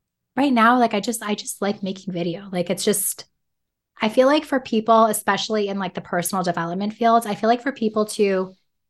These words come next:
really understand and trust you, I feel like they need to see you.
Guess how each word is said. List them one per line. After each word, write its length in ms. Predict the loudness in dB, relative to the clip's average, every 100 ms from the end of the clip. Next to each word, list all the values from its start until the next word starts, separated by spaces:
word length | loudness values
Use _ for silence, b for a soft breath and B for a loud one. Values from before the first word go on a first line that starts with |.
| _ -2
really 260 | 2 4 2
understand 680 | 0 0 0 0 0 0 -4
and 120 | -6
trust 460 | -4 -4 -4 -2
you, 200 | 2 4
I 120 | 2 0
feel 180 | 2
like 180 | 2 2
they 100 | -2
need 220 | -4 -4
to 100 | -6
see 260 | -8 -8 -8
you. 420 | -2 0 0 -4